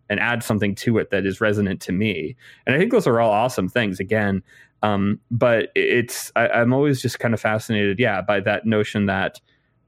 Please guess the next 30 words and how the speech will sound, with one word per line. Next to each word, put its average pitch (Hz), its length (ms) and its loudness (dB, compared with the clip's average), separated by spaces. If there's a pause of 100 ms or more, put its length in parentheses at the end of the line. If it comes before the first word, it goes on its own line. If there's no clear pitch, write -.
there 120 220 2
is 127 300 2
this - 260 -2
thing 113 460 0
out 107 260 -4
there 98 260 0
in 98 120 -2
some 107 260 0
metaphysical 101 760 -2
<laughs> - 0 -
sense. 113 540 -2 (420)
And, 147 120 2
like, 147 100 2
I, 143 220 0
I, 143 100 2
I 139 140 0
really 160 340 2
am, 123 120 2
like, 120 260 0
s-, 135 240 -10
endlessly 127 420 2
grasping 101 800 -2
at 101 120 -2
straws 104 440 0
to 107 80 -8
try 101 320 -2
to 101 80 -6
describe 95 500 -4
it, - 320 -16 (520)
um, 85 500 -4